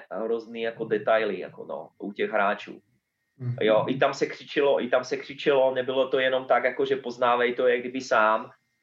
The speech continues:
Speaker 1: ale i když jako ten trenér křičí, tak mu věří, že ti chce pomoct, že to není o tom, že by tě chtěl jako ukázat, co neumíš,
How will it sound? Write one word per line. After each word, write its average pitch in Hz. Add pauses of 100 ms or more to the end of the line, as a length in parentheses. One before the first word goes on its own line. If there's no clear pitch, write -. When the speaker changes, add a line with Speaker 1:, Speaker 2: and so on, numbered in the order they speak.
(280)
Speaker 1:
ale 131
i 131
když 139
jako 147
ten 151
trenér 151
křičí, 143
tak 143
mu 143
věří, 143
že 139
ti 143
chce 156
pomoct, 123
že 117
to 135
není 143
o 139
tom, 139
že 127
by 123
tě 123
chtěl 120
jako 120 (300)
ukázat, 131
co 139
neumíš, 120